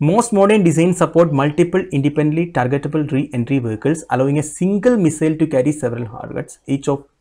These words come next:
which can strike a different target। Maximum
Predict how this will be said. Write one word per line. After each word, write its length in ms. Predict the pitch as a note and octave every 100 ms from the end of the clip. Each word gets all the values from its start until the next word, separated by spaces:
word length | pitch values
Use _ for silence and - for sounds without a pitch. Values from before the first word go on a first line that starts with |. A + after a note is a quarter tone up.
| _ _ _ _ -
which 160 | B2+ -
can 140 | B2+
strike 240 | - A2 F3
a 120 | E3+
different 320 | A#2 A2+ A2+ -
target। 240 | - - - - -
Maximum 600 | C#3 F3 F3+ - C4+ C#4